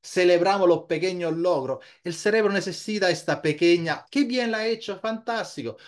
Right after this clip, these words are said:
Pero nunca celebramos el resultado, porque probablemente la acción que has hecho hoy, el fruto lo vas a ver en los próximos noventa días. Por lo tanto, si no celebras las acciones, el cerebro lo que te va a hacer es te va a boicotar.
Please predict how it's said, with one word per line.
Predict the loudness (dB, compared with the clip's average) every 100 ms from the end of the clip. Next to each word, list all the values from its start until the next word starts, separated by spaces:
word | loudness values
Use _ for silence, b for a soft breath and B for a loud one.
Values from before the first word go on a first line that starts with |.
| B
Pero | 2 4
nunca | 4 2 2
celebramos | 2 2 4 2 2
el | 2
resultado, | 0 -2 -2 -2 0
porque | -4 0 0 0 -2
probablemente | 0 0 0 -2 -4 -4
la | -6
acción | -6 -6 -4
que | -6
has | -2
hecho | -4 -4 -4 0
hoy, | 0 -2 -6
el | -6
fruto | -6 -6 -4 -2
lo | 0
vas | -2 -2
a | -2
ver | 0
en |
los | -2
próximos | -2 -6 -6 -6 -2
noventa | -2 -2 -2 -4
días. | -2 -6 -8 B B B
Por | 2
lo | 2 4
tanto, | 0 0
si | -2 -4
no | -2 -2
celebras | 0 -2 0 0 0 -2
las | -4 -8
acciones, | -8 -2 0 0 -4
el | 0
cerebro | 0 2 0
lo | -2
que | -2
te | -4
va | -6
a |
hacer | -2 0 0
es | 0
te |
va | -2 -4
a |
boicotar. | -4 -6 -4 -10 -10 -14 -14